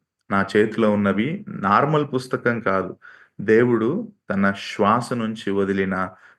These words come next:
పుస్తకాలు అని చెప్పి మనం నమ్మవలసిన వారమై ఉన్నాం. So అటువంటి బైబిల్ మన భాషలో మనకి ఇవ్వబడ్డది. దాని వెనకాల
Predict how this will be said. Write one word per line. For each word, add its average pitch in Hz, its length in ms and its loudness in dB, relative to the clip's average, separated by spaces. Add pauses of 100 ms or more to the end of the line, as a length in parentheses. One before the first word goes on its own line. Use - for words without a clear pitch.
(140)
పుస్తకాలు 101 560 2
అని 95 120 0
చెప్పి 127 460 -4
మనం 95 500 0 (100)
నమ్మవలసిన 95 580 0
వారమై 92 440 -2
ఉన్నాం. 95 320 -6 (520)
So 110 60 6
అటువంటి 113 380 4
బైబిల్ 113 440 4
మన 120 220 2
భాషలో 120 720 0
మనకి 101 240 -4
ఇవ్వబడ్డది. 104 540 2
దాని 101 300 0
వెనకాల 110 500 -2